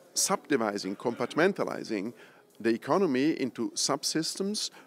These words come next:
with relatively clear, let me say, elegant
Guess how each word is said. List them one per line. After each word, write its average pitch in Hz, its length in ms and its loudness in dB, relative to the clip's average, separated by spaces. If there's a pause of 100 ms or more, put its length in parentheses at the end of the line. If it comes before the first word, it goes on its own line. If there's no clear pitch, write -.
with 156 580 4
relatively 143 600 0
clear, 180 720 2 (880)
let 165 160 2
me 196 100 2
say, 170 300 0
elegant 104 560 0